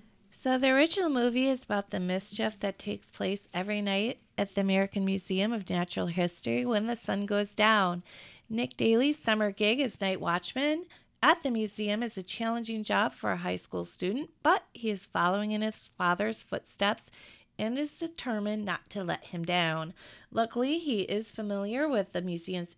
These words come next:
ancient tablet that brings everything to life when the sun goes down and is happy to see his old friends, including Jebediah,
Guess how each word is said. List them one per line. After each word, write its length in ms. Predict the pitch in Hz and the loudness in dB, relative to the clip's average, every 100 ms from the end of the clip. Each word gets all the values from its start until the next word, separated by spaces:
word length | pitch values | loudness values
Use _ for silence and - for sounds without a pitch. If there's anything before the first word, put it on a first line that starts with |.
| - | -8
ancient 400 | 185 190 185 - | -6 -6 -12 -12
tablet 520 | - 170 165 233 - - | -10 -8 -2 -2 -2 -6
that 140 | 202 | -8
brings 300 | 196 190 196 - | -6 -8 -10 -4
everything 420 | 277 339 330 302 | 0 0 -2 -4
to 80 | 277 | 0
life 300 | 214 208 269 | 4 4 2
when 140 | 240 | -4
the 80 | 208 | -6
sun 260 | - 202 202 | -4 -4 -2
goes 220 | 202 196 | -4 -2
down 260 | 208 202 254 | -2 0 0
and 80 | |
is 120 | 226 - | -4 -8
happy 500 | 262 311 311 302 302 - - - | -6 -2 0 -2 -2 -20 -20 -12
to 100 | 269 | -10
see 220 | - 294 | -2 0
his 140 | 277 | 2
old 180 | 247 247 | 0 -4
friends, 340 | - 233 247 254 | -2 -2 -2 -6
including 540 | 220 - 220 202 190 | -10 -4 -2 -2 -2
Jebediah, 580 | 185 180 175 220 302 | -2 0 2 6 6